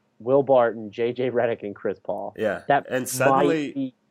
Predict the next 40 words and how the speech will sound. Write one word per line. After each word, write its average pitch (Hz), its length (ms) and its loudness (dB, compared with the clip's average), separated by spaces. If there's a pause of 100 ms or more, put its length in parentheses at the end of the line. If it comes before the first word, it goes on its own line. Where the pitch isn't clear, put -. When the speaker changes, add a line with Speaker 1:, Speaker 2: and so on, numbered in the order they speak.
(240)
Speaker 1:
the 123 80 -4
best 113 420 -6
starting 110 340 0
lineup 104 300 -2
in 107 60 -6
the 104 80 -6
league 101 240 -4
outside 95 300 0
of 92 100 -6
Golden 90 240 -8
State. 101 340 -12
Speaker 2:
Yeah, 139 180 2
I 117 60 2
was 117 140 -6
gonna 135 180 -2
hit, 147 180 -4
I 131 120 -4
was 120 100 -8
gonna 117 140 -10
say 139 200 -8
suddenly 139 680 -8
they 113 240 -6
do 117 600 -8
have 120 120 -4
a - 40 -10
chance 120 420 -8
to 104 100 -12
beat 98 320 -14
those 107 200 -10
teams 101 380 -12
that 101 160 -14
they 104 280 -8 (100)
don't 123 160 -10
have 117 100 -8
a 107 60 -12
prayer 127 400 -8
against 80 340 -14
right 67 180 -18
now. 65 200 -20 (640)
Speaker 1:
Well, 202 320 4